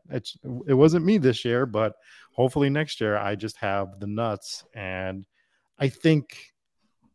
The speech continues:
I was devastated. To, just to be perfectly blunt, Saturday, uh, Sunday night, I was devastated 'cause I wanted to make a run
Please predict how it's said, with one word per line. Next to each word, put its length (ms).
I 120
was 160
devastated. 640
To, 100
just 200
to 60
be 120
perfectly 500
blunt, 340
Saturday, 540
uh, 200
Sunday 340
night, 280
I 120
was 140
devastated 540
'cause 140
I 80
wanted 260
to 60
make 160
a 60
run 360